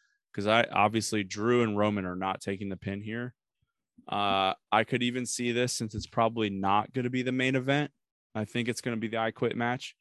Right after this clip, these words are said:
Um, I could also just see W W E pulling a fucking fast one on us and having this end in a D Q. I don't know.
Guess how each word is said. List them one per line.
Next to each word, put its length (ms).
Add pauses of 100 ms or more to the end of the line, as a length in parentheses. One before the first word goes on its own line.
(600)
Um, 480 (480)
I 80
could 220
also 400
just 200
see 140
W 220
W 240
E 80
pulling 340
a 60
fucking 340
fast 380
one 100
on 160
us 180
and 100
having 260
this 160
end 160
in 120
a 80
D 280
Q. 400 (760)
I 120
don't 160
know. 360